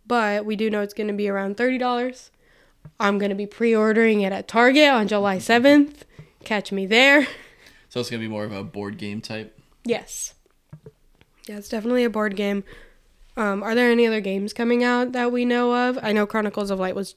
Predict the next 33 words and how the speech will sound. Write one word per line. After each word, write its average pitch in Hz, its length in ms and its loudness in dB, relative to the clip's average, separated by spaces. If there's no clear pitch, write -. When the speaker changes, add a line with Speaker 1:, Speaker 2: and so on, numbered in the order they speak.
Speaker 1:
just 196 400 -4
barely 190 340 -4
announced, 185 400 -6
but 190 100 -6
I'm 185 260 -8
already 190 400 -4
very 185 320 -6
excited 202 520 -12
for - 220 -12
it. - 300 -14
Speaker 2:
Well, 131 180 -10
there's 127 320 -6
one 147 200 -8
game 113 240 -4
that 104 120 -6
I 104 60 -6
actually 104 280 -8
just 104 400 -10
found 101 240 -10
out 95 120 -10
about 95 180 -12
the 104 100 -10
other 95 160 -10
day. 104 460 -10
Um, 95 360 -10
apparently 110 480 -10
it 90 100 -10
was 95 420 -10
announced 95 480 -10
back 101 220 -12
in 101 100 -12
twenty 101 320 -12
nineteen 123 840 -10